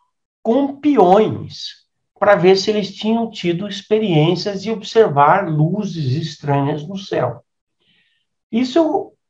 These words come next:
fiz pela minha vida inteira. Depois, muito tempo depois, morei no, no Mato Grosso do Sul, em Campo Grande,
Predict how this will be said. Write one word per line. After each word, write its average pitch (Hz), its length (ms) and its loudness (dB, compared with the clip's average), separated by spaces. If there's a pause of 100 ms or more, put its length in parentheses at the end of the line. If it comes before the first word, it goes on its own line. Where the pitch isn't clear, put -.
(280)
fiz 320 240 4
pela 285 300 4
minha 277 220 2
vida 277 260 -2
inteira. 214 640 0 (680)
Depois, 220 800 2
muito 226 580 4
tempo 147 300 4
depois, 147 680 -2
morei 143 340 2
no, 190 260 0 (120)
no 151 320 4
Mato 147 320 2
Grosso 127 440 -2
do 117 80 -8
Sul, 156 460 -4
em 120 160 -2
Campo 147 320 -2
Grande, 110 640 0